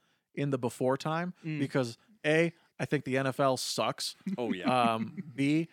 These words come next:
Speaker 1: I think jet flyovers are a huge waste of money
Speaker 2: Mm.
Speaker 1: and, you know, resources. And, uh, C,
Speaker 2: They poison the air.
Speaker 1: yeah, they poison the air. And, uh, C,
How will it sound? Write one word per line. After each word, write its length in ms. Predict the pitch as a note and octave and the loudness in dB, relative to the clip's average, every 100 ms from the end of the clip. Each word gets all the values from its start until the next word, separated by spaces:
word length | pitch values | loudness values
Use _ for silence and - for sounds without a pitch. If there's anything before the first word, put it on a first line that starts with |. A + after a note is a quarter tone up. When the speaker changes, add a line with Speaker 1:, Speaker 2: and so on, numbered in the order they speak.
| _ | _
Speaker 1:
I 100 | C#3+ | -4
think 240 | C3+ D#3 C3 | 0 0 0
jet 240 | A#2 C3+ | 2 0
flyovers 680 | - C#3 C3 C#3 C#3+ D3+ C#3+ | 2 4 6 6 4 2 0
are 140 | C3 | 0
a 40 | A2 | -2
huge 400 | - E3+ D#3+ B2 | -2 4 4 4
waste 320 | B2 A2+ - | 2 2 0
of 60 | A2+ | -4
money 300 | A2+ A#2 C3 - - | -4 -4 -8 -12 -12
Speaker 2:
Mm. 200 | D3 C3 | -10 -4
Speaker 1:
and, 380 | C3+ B2+ B2 A2+ - - | -2 0 -2 -8 -14 -10
you 120 | B2+ | -6
know, 220 | A2+ A2 _ _ _ _ _ | -4 -6 _ _ _ _ _
resources. 580 | C#3 B2+ A#2+ A2+ B2+ B2 - _ - | -4 -2 0 -2 -4 -8 -12 _ -4
And, 540 | C3 B2+ B2+ A#2+ A2+ - | 0 0 0 -4 -8 -6
uh, 440 | B2 A#2 A2 A2 G#2 _ | -2 0 0 0 -4 _
C, 420 | - - D#3 C#3+ B2+ | -6 2 2 2 0
Speaker 2:
They 120 | E3 | -6
poison 340 | - E3+ F3+ | -6 -6 -4
the 100 | A#3+ D#4 | -6 -8
air. 280 | D#4+ C#3+ - - | -8 -10 -14 -8
Speaker 1:
yeah, 240 | D#3+ D3 | 0 2
they 100 | C3 | 2
poison 360 | B2+ D#3+ E3 D#3 | 2 2 2 0
the 100 | D3+ | 0
air. 220 | D3 D3 - - - | 0 -2 -6 -20 -2
And, 420 | D3+ C#3+ C3 B2+ | 0 0 -2 -2
uh, 300 | C3+ C3 A#2+ | 2 2 2
C, 240 | - E3 | 0 -4